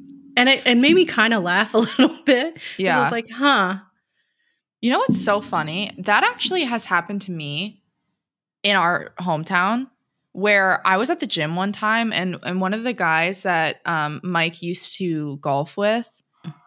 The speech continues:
Speaker 2: came up. And I, I know you know exactly who I'm talking
Speaker 1: I know
Speaker 2: about.
Speaker 1: exactly who you're talking about.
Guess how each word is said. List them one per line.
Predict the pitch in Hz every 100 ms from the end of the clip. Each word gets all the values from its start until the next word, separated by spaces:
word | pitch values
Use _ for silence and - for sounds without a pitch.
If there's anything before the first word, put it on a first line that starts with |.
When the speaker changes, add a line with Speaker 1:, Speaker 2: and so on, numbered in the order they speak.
| - -
Speaker 2:
came | 220 196
up. | 165
And | 196 196
I, | -
I | 190
know | 196 185
you | 185 175
know | 165
exactly | 160 165 147 170
who | 165
I'm | 139
talking | 202 202
Speaker 1:
I | 190
know | 190
Speaker 2:
about. | 180
Speaker 1:
exactly | 180 180 202 214 240
who | 240
you're | 240 -
talking | 233 220 220
about. | 208 190 180